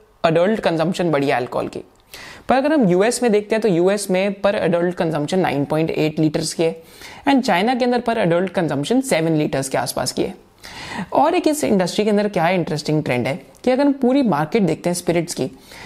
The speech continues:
तो इसके अंदर अगर विस्की की वॉल्यूम्स देखते हैं हम तो whiskey is somewhere close to sixty four percent। उसके बाद आपकी रम आती है थर्टीन परसेंट पे and ब्रांडी आती है नाइनटीन पॉइंट फ़ोर परसेंट पे।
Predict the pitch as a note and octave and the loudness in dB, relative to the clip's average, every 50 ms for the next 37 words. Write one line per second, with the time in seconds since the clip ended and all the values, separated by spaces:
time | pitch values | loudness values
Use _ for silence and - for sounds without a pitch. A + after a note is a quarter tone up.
0 | - - - D4 D4+ D4 D4+ - D4+ D#4 D#4 D#4+ D4+ C#4+ C#4+ D4+ D4+ D4+ D4 - | -16 -4 0 0 0 2 2 2 2 4 4 2 2 2 2 0 0 -2 -4 -2
1 | - A3 G#3+ - - - A#3 - - F#3+ E3 G#3+ G#3 - - C4+ C#4 C4 C#4 B3+ | -2 -2 -2 -2 -2 -4 -4 0 2 2 2 2 2 0 0 0 2 2 2 2
2 | F#3 F3+ E3+ F3 F3+ F3+ E3 C#3+ - - - - - C3+ A#2 A#2 F3+ - - - | 2 2 2 2 2 2 2 0 -2 -6 -6 -6 -4 -4 -4 -6 -8 -12 -18 -20
3 | - _ - C4 G#3 F3+ G#3 G3+ G3+ - - D4+ D#4 C#4+ C4+ C4+ C4+ A3 G3 F#3+ | -6 _ 2 2 4 4 2 0 0 0 0 2 2 2 0 -2 -2 0 0 0
4 | G#3 G#3 G#3 F3+ E3+ E3 E3+ - C4 D4+ D4 - G3+ - - A#3 G3+ - F#3 E3+ | 0 0 0 0 0 0 0 0 0 0 2 0 -2 0 -2 0 0 2 0 0
5 | - - D3 - - - - - - - _ _ _ - - - - - - - | -2 -6 -8 -8 -8 -10 -10 -12 -16 -20 _ _ _ -20 -20 -20 -20 -20 -4 0
6 | - A3 G#3+ - C4 C4+ B3+ B3 B3 A#3 B3 B3 F#3+ E3+ F3 G3+ G#3 G3+ G3 G#3+ | 0 0 2 2 2 2 2 2 2 2 2 2 2 2 2 2 2 0 0 0
7 | A3 G#3+ G3+ F3+ E3+ G3 G3 G3 F#3 F#3 F3+ F#3+ F3+ F3+ F#3 B3+ D4+ - - - | 0 0 0 0 0 2 0 0 0 -2 -2 0 0 0 0 -2 -4 -6 -2 0
8 | B3+ A#3+ F#3+ E3 D#3+ D#3+ E3 F3 F3+ G3 F3+ D3+ C3+ - G3+ G#3 E3 A#2+ C#3 D3 | 2 2 4 2 2 2 2 2 2 2 2 0 -2 -2 -2 0 0 0 0 0
9 | - D#3+ D#3+ D3+ C#3+ C#3 C3+ C3 - C3 B2+ - - B2+ - A#2 - - - - | 0 0 0 0 0 0 -2 -2 -2 -4 -4 -4 -6 -8 -6 -6 -6 -6 -6 -8